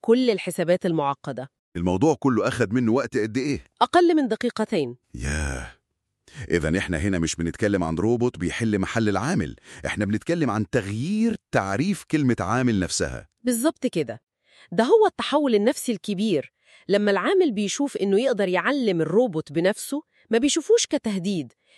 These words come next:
Speaker 1: بيشوفه كأداة متطورة في إيده، زي المفك بس أذكى. قيمة العامل ما بقتش في قوته، بقت في قدرته على إدارة أسطول من الروبوتات.
Speaker 2: وطبعا أي كلام عن روبوتات لازم يجيب سيرة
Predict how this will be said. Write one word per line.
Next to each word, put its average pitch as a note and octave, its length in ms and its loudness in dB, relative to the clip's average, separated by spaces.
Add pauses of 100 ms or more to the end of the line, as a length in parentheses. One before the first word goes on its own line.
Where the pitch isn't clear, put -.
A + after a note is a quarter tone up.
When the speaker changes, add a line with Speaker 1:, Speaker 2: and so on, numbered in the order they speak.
Speaker 1:
بيشوفه C4 420 2
كأداة A#3+ 480 2
متطورة A#3+ 720 2
في E3+ 140 -6
إيده، E3 400 -2 (220)
زي F4 280 2
المفك C#4 340 -2 (200)
بس - 220 -6
أذكى. - 380 -6 (600)
قيمة D#4+ 320 6
العامل A#3 540 0
ما E3+ 80 0
بقتش G#3+ 440 -2
في - 200 -8
قوته، F#3+ 480 -2 (280)
بقت D4+ 240 2
في B3 120 -8
قدرته A3 480 0
على F#3 300 0
إدارة A#3 320 0 (120)
أسطول C#4+ 440 0
من G3+ 140 4
الروبوتات. D#3 640 -2 (260)
Speaker 2:
وطبعا E2+ 560 0 (160)
أي C3+ 200 4
كلام F#2+ 320 2
عن E2 120 2
روبوتات D#2+ 540 0
لازم G2 320 2
يجيب D#2+ 260 -2
سيرة G2+ 320 -2